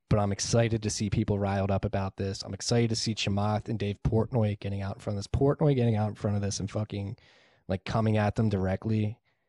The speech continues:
and getting, like, the stoolies paying attention to this is massive, massive. Again, like, going back to last year with Shroot Bucks and Davey Day Trader, stocks only go up. The cultural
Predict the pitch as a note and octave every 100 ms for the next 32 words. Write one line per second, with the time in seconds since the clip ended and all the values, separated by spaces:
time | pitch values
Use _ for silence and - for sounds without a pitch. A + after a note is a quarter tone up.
0 | _ _ _ - G#2 G2 G2 F#2+ F#2+ G2
1 | - - G#2 G2+ G2+ G2 A#2 G2+ G#2 A2
2 | G2 G#2+ - G#2 G#2 - - F#2+ A2 -
3 | A2+ G2 F#2+ G2+ - - - _ - G#2
4 | G2+ G#2+ G#2+ - - A2 D#3 D3+ F#2+ -
5 | G#2+ A2+ A#2 - A#2+ E3+ - G2 F#2 F#2+
6 | - - D#3 - E2+ - - - _ _
7 | _ _ - - G#2 G2 F#2 G#2 G#2 A2
8 | A#2+ C3+ F2 E2+ - - G2+ - G#2+ G#2+
9 | G#2 G#2+ A2+ - - - _ _ _ _
10 | _ _ _ _ _ _ - A2 - A2+
11 | A2+ - A2+ A2 G#2+